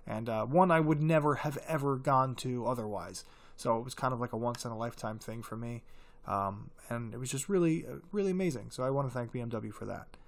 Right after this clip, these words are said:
But let's move on. Let's move on. I wanna talk about something really hip and really cool.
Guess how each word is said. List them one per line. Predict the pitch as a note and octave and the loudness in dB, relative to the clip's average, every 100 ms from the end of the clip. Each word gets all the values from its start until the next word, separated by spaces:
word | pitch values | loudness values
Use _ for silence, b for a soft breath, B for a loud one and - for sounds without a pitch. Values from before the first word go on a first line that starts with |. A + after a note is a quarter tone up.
| B B B B B B B B B | B B B B B B B B B
But | B3+ | 12
let's | B3 | 12
move | G#3+ E3+ | 8 8
on. | D#3+ A#2 | 6 4
Let's | C#3+ - | -2 0
move | D#3+ C3+ | 0 2
on. | A#2+ | 0
I | A#2 | 2
wanna | F#3 F#3 | 2 2
talk | F3+ E3+ | 2 2
about | D#3 D3+ - - B B B B | 4 2 2 -6 B B B B
something | - D#3 D3+ C#3+ B2 | -2 -2 0 0 0
really | C3 G#3+ E3 | 2 4 4
hip | G#2+ B2+ B2 | 2 -2 0
and | B2+ | 2
really | F#3+ F#3+ C#3 | 4 4 2
cool. | C#3+ A#2+ G#2 | -2 -2 -4